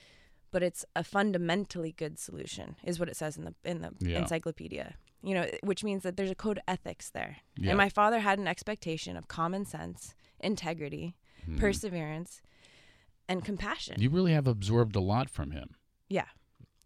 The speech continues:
Speaker 1: I
Speaker 2: Ho-,
Speaker 1: mean
Speaker 2: hopefully, um, it, you know, you'll stay with that. What I would say is, uh, something that, uh,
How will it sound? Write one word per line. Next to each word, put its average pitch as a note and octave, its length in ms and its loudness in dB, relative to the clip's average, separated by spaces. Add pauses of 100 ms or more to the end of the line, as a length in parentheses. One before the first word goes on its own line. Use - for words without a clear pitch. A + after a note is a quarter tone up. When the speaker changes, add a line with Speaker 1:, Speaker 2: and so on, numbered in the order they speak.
Speaker 1:
I - 40 -2
Speaker 2:
Ho-, A3+ 60 10
Speaker 1:
mean A3+ 260 8
Speaker 2:
hopefully, G#2 840 4
um, D#2+ 640 0 (460)
it, F2+ 200 -6
you F#2 320 -4
know, E2+ 140 -2
you'll F2 260 -4
stay G2 320 -2
with B2+ 180 0
that. C#2+ 320 -2 (440)
What B2+ 160 10
I G3 120 10
would A#3+ 160 6
say A2 320 4
is, F#2+ 360 2 (580)
uh, E2+ 300 -2
something G2 420 0
that, E2 160 0 (160)
uh, C#2 160 -6